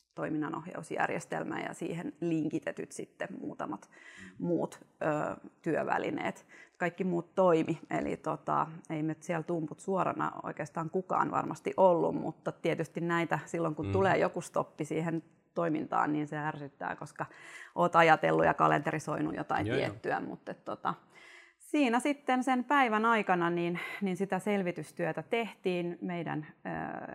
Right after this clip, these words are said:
Speaker 1: I T-osaston toimesta ja y-, yhdessä asiantuntijoiden kanssa, että kyllä siinä heti oli, oli silloin, tota, tän viestin, ö, henkilöstökonsultin viesti, kun oli tullut, niin I T-henkilöstö niin kuin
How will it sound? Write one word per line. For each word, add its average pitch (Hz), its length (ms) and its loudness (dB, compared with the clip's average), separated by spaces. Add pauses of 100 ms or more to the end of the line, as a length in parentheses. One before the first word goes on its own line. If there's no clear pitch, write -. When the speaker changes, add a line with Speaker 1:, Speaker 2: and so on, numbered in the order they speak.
(140)
Speaker 1:
I 175 180 -4
T-osaston 214 1600 -6 (180)
toimesta 202 500 -2
ja 190 160 2
y-, 208 200 2
yhdessä 196 420 2
asiantuntijoiden 180 840 0
kanssa, 185 380 2
että 175 260 -2
kyllä 185 200 -4
siinä 190 280 0
heti 202 340 2
oli, 165 260 4 (600)
oli 175 220 6
silloin, 170 440 2
tota, 156 240 -4
tän 156 280 0 (220)
viestin, 185 480 0 (220)
ö, - 340 -8
henkilöstökonsultin 165 1400 -8 (380)
viesti, 180 300 -4
kun 160 140 -8
oli 160 120 -4
tullut, 185 440 -2
niin 160 240 0
I 165 40 -2
T-henkilöstö 156 760 -6
niin 151 280 -4
kuin 151 220 -4